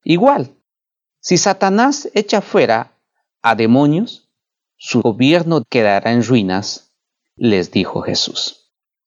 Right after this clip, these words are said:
"Pero si yo echo fuera los demonios por el poder de Dios, ustedes han visto el gobierno de Dios aquí entre ustedes.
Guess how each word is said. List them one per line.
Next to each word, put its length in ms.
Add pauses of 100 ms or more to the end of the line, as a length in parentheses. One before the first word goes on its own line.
(500)
"Pero 200
si 220
yo 440 (500)
echo 320
fuera 600 (320)
los 280
demonios 600
por 220
el 120
poder 600 (420)
de 220
Dios, 600 (160)
ustedes 540
han 220
visto 500
el 140
gobierno 640
de 140
Dios 520 (360)
aquí 280
entre 240
ustedes. 720